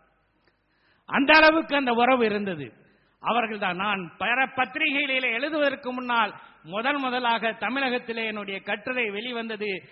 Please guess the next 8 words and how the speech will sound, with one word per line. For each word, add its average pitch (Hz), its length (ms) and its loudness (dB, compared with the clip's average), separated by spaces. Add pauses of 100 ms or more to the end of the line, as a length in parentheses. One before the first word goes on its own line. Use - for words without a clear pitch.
(120)
சமரசம் 277 680 0
பத்திரிகையிலே 226 680 0
என்பதையும் 226 560 -2 (280)
நான் 208 240 0
இங்கே 202 280 -4
நினைவுகூர 233 540 2
கடமைப்பட்டிருக்கின்றேன். 165 1160 -10 (520)
அதுபோன்றுதான் 262 840 2